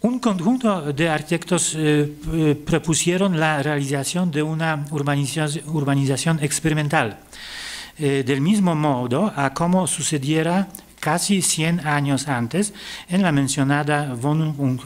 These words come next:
Werkraum Ausstellung, wuwa, en mil novecientos veintinueve.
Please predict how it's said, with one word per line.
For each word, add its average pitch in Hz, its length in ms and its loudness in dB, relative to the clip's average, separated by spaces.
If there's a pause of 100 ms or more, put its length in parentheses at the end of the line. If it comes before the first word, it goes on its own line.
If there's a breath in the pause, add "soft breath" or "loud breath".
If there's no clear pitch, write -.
(120)
Werkraum 143 500 -2
Ausstellung, 127 580 -2 (160)
wuwa, 120 400 0 (600 loud breath)
en 127 160 0
mil 147 160 2
novecientos 135 680 0
veintinueve. 127 840 -2